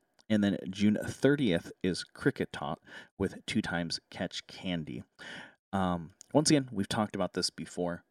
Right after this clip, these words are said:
and, um, they don't try to make exciting Pokemon or whatever for any of these type of things, so that it doesn't encourage people to go outside. Uh, as well as we have the new June research breakthrough, which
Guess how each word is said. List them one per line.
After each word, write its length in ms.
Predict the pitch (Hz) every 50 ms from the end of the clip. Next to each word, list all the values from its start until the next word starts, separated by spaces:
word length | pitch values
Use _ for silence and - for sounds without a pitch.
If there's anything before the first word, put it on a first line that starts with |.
| _ _ _ -
and, 420 | 85 85 85 82 82 82 78 80 -
um, 420 | - 76 78 78 76 76 76 76 90 104 _ _ _ _ _ _ - -
they 80 | 90
don't 280 | 87 95 - - - - -
try 180 | - - -
to 100 | - - -
make 160 | 101 92 -
exciting 680 | 82 - - - - - - 71 78 92 90 95 95 90
Pokemon 640 | 80 - 87 87 82 - 98 92 98 101 101 80
or 60 | 82
whatever 280 | 95 95 98 95 95 92
for 160 | - - -
any 140 | - 62 82
of 80 | 92 92
these 160 | 98 98 -
type 220 | - 101 90 -
of 100 | 92 -
things, 300 | - 98 98 98 98 - - - - - - _ _ -
so 80 | - 98
that 180 | 90 82 71
it 60 | 76 78
doesn't 180 | 85 80 76
encourage 460 | 65 80 - - - 76 71 - -
people 280 | - 69 67 - - - -
to 100 | - -
go 180 | - 67 58
outside. 520 | 50 50 53 - - - - 50 50 - - _ _ - - - - - - -
Uh, 300 | 98 101 95 92 85 - _ _ - -
as 160 | 127 127 123 131
well 240 | 139 156 170 - -
as 280 | 107 110 117 110 - -
we 180 | - 110 107 101
have 280 | - 120 117 117 113
the 100 | 107 101
new 360 | 95 95 101 104 107 104 - - 92 87
June 480 | 92 92 90 95 101 101 101 101 98 - - - - - - 78 -
research 600 | 92 95 107 - - - - 78 76 - - - -
breakthrough, 460 | 71 67 73 - - 76 73 78 85
which 220 | 85 90 87 -